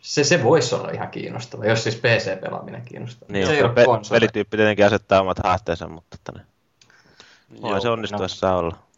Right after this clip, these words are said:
Speaker 1: Näin
Speaker 2: Ihan
Speaker 1: on.
Speaker 2: hyvä.
Speaker 1: Sit sama kaveri esittelee meille vähän muutakin. Joku Fear kolmonen.
Speaker 3: Ui.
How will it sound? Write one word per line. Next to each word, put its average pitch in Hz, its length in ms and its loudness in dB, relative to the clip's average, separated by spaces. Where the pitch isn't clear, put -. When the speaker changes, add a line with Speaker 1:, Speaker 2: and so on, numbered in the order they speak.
Speaker 1:
Näin 107 120 -4
Speaker 2:
Ihan 90 140 0
Speaker 1:
on. 76 40 -4
Speaker 2:
hyvä. 82 100 -8
Speaker 1:
Sit 170 200 -6
sama 156 220 0
kaveri 127 400 0
esittelee 120 400 -6
meille 120 160 -2
vähän 120 140 0
muutakin. 127 560 -4
Joku - 220 -18
Fear 131 280 0
kolmonen. 107 560 4
Speaker 3:
Ui. 127 120 -14